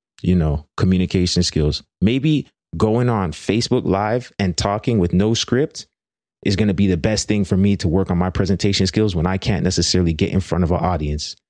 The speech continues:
Maybe getting on the phone and calling a hundred clients a day is gonna be the best way that I can nail my sales routine. All right. Maybe getting on the football field and running.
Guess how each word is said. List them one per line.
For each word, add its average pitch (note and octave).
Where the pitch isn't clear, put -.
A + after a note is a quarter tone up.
Maybe A2+
getting B2+
on C#3
the A#2
phone C3+
and F2+
calling A2
a F#2+
hundred G#2+
clients G#2+
a F2+
day G#2+
is G2+
gonna A2
be G#2
the G2
best A2
way G#2
that F#2
I G#2
can F#2
nail G2
my F2+
sales F2+
routine. D#2+
All F#2
right. G2
Maybe C3
getting B2
on B2+
the A#2+
football G2+
field G2+
and F#2+
running. F2+